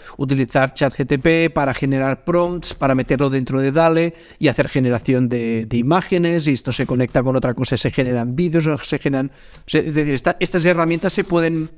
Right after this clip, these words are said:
combinar como si fueran pie-, piezas de Lego para hacer un montón de cosas. Pero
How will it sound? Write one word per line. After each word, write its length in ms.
combinar 600
como 180
si 120
fueran 300
pie-, 320
piezas 260
de 80
Lego 220
para 140
hacer 180
un 80
montón 260
de 80
cosas. 340
Pero 300